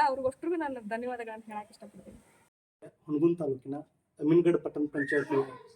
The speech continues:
Speaker 2: ನೂತನವಾಗಿ ಅಧ್ಯಕ್ಷರಾದಂತಹ ನಮ್ಮ ಚಿಕ್ಕಮ್ಮನಿಗೆ ಅಭಿನಂದನೆಗಳನ್ನು ಸಲ್ಲಿಸುತ್ತಾ, ಇವಾಗ ನಮ್ಮ ಚಿಕ್ಕಮ್ಮರು ಆದಂತಹ, ಆ, ಕಳೆದ ಗ್ರಾಮ ಪಂಚಾಯತಿ ಅವಧಿ ಮುಂಚೆ ಇದು ಪಟ್ಟಣ ಪಂಚಾಯತಿ ಇರ್ಲಿಲ್ಲ.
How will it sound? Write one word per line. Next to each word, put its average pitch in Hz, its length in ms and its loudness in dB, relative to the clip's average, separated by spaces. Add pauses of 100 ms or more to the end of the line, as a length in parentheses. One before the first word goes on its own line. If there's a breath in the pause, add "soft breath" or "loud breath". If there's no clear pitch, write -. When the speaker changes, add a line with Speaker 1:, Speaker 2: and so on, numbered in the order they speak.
(460)
Speaker 2:
ನೂತನವಾಗಿ 156 640 2
ಅಧ್ಯಕ್ಷರಾದಂತಹ 139 1080 -6 (200)
ನಮ್ಮ 135 200 -4
ಚಿಕ್ಕಮ್ಮನಿಗೆ 151 680 0 (800)
ಅಭಿನಂದನೆಗಳನ್ನು 156 640 4
ಸಲ್ಲಿಸುತ್ತಾ, 143 500 -10 (1120)
ಇವಾಗ 156 240 0 (600)
ನಮ್ಮ 156 480 2 (500)
ಚಿಕ್ಕಮ್ಮರು 170 520 4
ಆದಂತಹ, 143 520 -2 (760)
ಆ, 143 60 -2
ಕಳೆದ 165 340 4 (260)
ಗ್ರಾಮ 156 180 6
ಪಂಚಾಯತಿ 170 480 4
ಅವಧಿ 151 600 0 (340)
ಮುಂಚೆ 165 260 4
ಇದು 156 240 6
ಪಟ್ಟಣ 175 260 2
ಪಂಚಾಯತಿ 160 420 2
ಇರ್ಲಿಲ್ಲ. 143 280 2